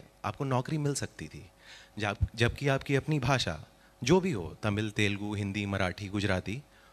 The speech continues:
केवल उसको जानने से कोई नौकरी नहीं मिल सकती थी। साथ में जब आईटी बूम आ रहा था, जिसके बारे में हम लोग का कॉमन परसेप्शन है कि दुनिया में हम सबसे अच्छा इन्फॉर्मेशन टेक्नोलॉजी में हैं,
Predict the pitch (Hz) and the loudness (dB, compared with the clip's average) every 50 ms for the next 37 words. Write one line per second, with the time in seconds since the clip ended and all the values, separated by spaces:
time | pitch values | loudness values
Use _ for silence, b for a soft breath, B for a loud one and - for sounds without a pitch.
0 | B B B - - - - 160 170 185 202 180 - - - 202 151 113 - 107 | B B B -20 -18 -8 -4 -2 0 0 0 0 0 2 2 2 4 4 4 4
1 | 104 117 143 165 185 185 156 - 113 98 113 135 143 - - - - - 135 139 | 4 4 2 2 2 2 0 0 -2 -2 -4 -4 -8 -12 -16 -12 -6 -4 -2 2
2 | 135 127 131 - 151 151 156 139 127 131 117 92 82 78 - 80 - - 80 73 | 2 2 2 2 2 2 2 2 2 2 2 -2 -4 -4 -6 -8 -10 -12 -14 -12
3 | - 85 82 87 - B B B B B B B B B B B B B B B | -12 -12 -14 -16 -16 B B B B B B B B B B B B B B B
4 | - - - - - - _ - - 131 - - 151 170 180 - - 123 95 78 | -20 -20 -20 -20 -20 -20 _ 6 8 10 10 8 6 0 0 -2 -2 -2 -2 -2
5 | 80 92 107 123 127 127 87 104 113 120 - 151 143 131 147 151 120 104 98 98 | -4 -6 -2 0 2 4 4 4 4 4 2 0 -2 0 0 2 4 4 4 2
6 | - 117 113 113 - - 127 117 110 107 117 123 123 120 123 123 123 127 120 - | 2 0 0 0 0 0 2 2 2 2 2 2 0 0 -2 -2 -2 -2 -2 -2
7 | 113 113 127 127 117 123 113 - 117 - - 127 113 123 127 123 123 113 110 110 | -2 -2 -2 -4 -4 -2 0 0 0 0 0 -2 -2 -2 -4 -4 -4 -4 -4 -4
8 | 113 117 117 113 110 110 - 107 98 - - 117 110 - - 110 101 98 92 90 | -4 -4 -2 -2 -2 -2 -2 -2 0 4 4 4 4 4 4 4 4 4 2 0
9 | 90 92 98 95 110 104 98 - - 104 92 101 92 98 90 85 95 101 101 95 | -2 -6 -4 -4 -2 -2 -2 -2 -2 -2 -4 -4 -4 -2 -2 -2 -2 -2 0 0
10 | 90 85 110 120 113 90 87 120 143 | 2 2 2 2 2 0 -2 -8 -12